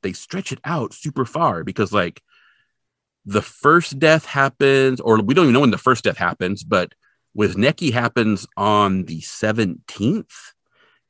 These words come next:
and then Neuwirth happens on the thirty-first of March.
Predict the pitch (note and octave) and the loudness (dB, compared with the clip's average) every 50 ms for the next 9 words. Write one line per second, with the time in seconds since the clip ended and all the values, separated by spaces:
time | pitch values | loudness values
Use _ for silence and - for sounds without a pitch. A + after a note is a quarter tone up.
0 | _ - G2 G2 G2 G2 F#2+ F2+ F#2 G#2+ C#3+ F#3 F#3+ E3 D3 B2+ - - - A#2 | _ -6 -4 -2 0 0 0 0 2 2 2 2 4 2 2 2 0 -2 0 0
1 | A#2+ A#2 - A#2+ A#2 A2 G#2+ G#2 G#2 G#2 F#2+ G2+ - - _ _ _ - G#2 G#2 | 0 0 2 2 2 4 2 2 0 0 -2 -6 -12 -16 _ _ _ -6 -2 2
2 | G#2+ G#2 G2+ G2+ G2+ G2 G2 F2 - - - - A#2 A2+ G#2+ F#2+ F2 - - - | 4 4 4 4 2 0 -2 -2 -4 -6 -4 -2 0 0 0 0 -4 -8 -12 -10
3 | - - D#3 D#3+ D3+ C3 - - F#2+ E2+ F2+ F2 F2 F2 D#2 E2+ - - - - | -2 2 4 4 4 2 0 -6 -8 -6 -4 -4 -4 -4 -4 -6 -8 -10 -14 -14
4 | - - | -14 -14